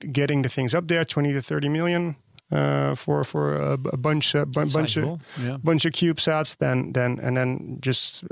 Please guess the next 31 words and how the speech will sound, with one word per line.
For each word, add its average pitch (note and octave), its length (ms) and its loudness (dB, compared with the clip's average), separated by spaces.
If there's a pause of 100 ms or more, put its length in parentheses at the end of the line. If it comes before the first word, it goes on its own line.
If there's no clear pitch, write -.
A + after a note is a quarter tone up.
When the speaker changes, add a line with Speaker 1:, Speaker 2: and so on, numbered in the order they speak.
Speaker 1:
operations. D#3+ 580 2
Speaker 2:
You're F#3 120 2
talking E3 200 0
a D#3+ 40 0
network C3 640 -2
of A#2 100 -8
satellites. G#2+ 840 -6
Speaker 1:
Yeah. B2+ 180 2 (540)
Speaker 2:
Yeah, B2 180 0
right. A#2 300 -4
Okay. D3+ 140 2
Speaker 1:
Yeah, A#2 180 2 (180)
yeah. A#2 200 0 (520)
And D#3 320 4
then D#3 300 2
five E3 320 0
million E3+ 540 0
maintenance, G3 640 -4 (360)
right, F#3 180 2
every F3 260 0
year. F#3+ 320 0 (340)
Speaker 2:
Okay, A#2 260 -4
Speaker 1:
I D#3 80 0
Speaker 2:
yeah. D3+ 40 4
Speaker 1:
mean, D#3 240 2
you E3+ 100 0
need G3+ 140 0
a F3 60 0
solid, E3 420 0 (180)
we, E3 280 -2 (120)
yeah. F3 320 0